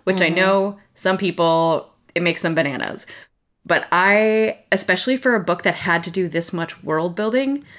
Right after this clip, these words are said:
Speaker 2: Mm-hmm.
Speaker 1: a lot of this book is dialogue and very, not, I'm gonna say very little of it is, you know, description or any of that, but even the things that are description are really happening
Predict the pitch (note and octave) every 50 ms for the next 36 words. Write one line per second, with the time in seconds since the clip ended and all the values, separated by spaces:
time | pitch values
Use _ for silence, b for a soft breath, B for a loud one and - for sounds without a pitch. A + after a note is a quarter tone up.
0 | B B _ - G3+ F#3+ F3+ E3 E3+ F3 F3 F3+ G3 A#3+ D#4 E4+ F4 E4 - -
1 | - F3 E3+ D#3+ E3+ F3+ F3 - - F#3 G3 F#3+ F3 E3+ E3+ - E3 D#3+ E3 E3
2 | D#3 D3 C#3+ C3+ C#3+ C#3+ C#3+ - - - E3+ E3+ D#3+ D#3+ D#3+ D3+ - F3 E3+ E3+
3 | F3 F#3 F#3 F#3+ F#3+ F#3 F#3 F#3 F#3+ G3 _ _ _ - B3 A#3 - - F#3+ E3+
4 | E3+ E3 - - D3 D3 D#3 D3+ - C#3 C3 C3 A#2+ - - - - - - -
5 | - D#3 D3+ - - F3 D3+ C#3+ C3+ C3 C3 D#3+ D3+ - _ F3 E3 - - D#3+
6 | D3+ - - D#3+ D3+ D3 D3 B2 D3 D#3 D#3 D3+ D3 D3 D3+ - F3+ F3+ D#3+ -
7 | - E3 C#3 - - - - _ _ _ _ _ _ _ - G3+ A3 C4 C4 B3
8 | B3+ A3 G#3+ G3+ F#3 F3+ E3 D#3+ D3+ - D#3+ - - - C4 C4 - F3 D#3 D3
9 | D3 D#3+ F3 F#3 G3 F3+ F3+ E3+ D#3 D#3 F3 D#3 D#3 D3+ D3 D3+ D3 -